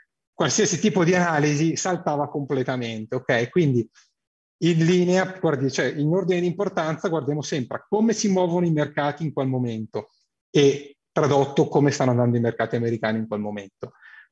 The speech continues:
Come sono gli short sul nostro indice?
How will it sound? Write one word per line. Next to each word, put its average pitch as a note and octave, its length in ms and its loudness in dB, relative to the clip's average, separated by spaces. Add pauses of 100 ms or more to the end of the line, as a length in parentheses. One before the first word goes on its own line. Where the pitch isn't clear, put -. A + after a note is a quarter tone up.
Come G#3 380 6
sono G3 300 4
gli F3+ 140 6
short E3+ 360 2
sul D#3+ 180 -2
nostro D#3 400 0
indice? B2+ 720 -2